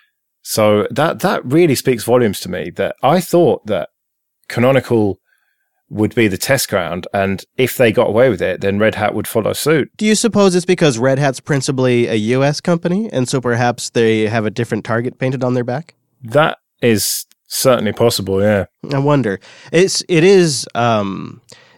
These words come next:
Speaker 2: damning for Butter F S, because I think what it really speaks to, and I go back to this, is it seems like eventually Butter F S could be turned into something pretty great, 'cause it's,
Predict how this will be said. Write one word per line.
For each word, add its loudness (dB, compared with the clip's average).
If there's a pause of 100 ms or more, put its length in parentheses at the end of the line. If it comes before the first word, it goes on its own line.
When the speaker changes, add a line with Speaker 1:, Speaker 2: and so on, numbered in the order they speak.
Speaker 2:
damning 4
for 2
Butter 0
F -6
S, -8
because -4
I -2
think -2
what 2
it -2
really 0
speaks -4
to, -4
and -4
I 0
go -2
back -4
to -10
this, -12
is -8
it -14
seems -8
like -2 (380)
eventually 0
Butter -2
F -4
S -8 (280)
could -2
be -2
turned 0
into -4
something -8
pretty -10
great, -12
'cause -8
it's, -8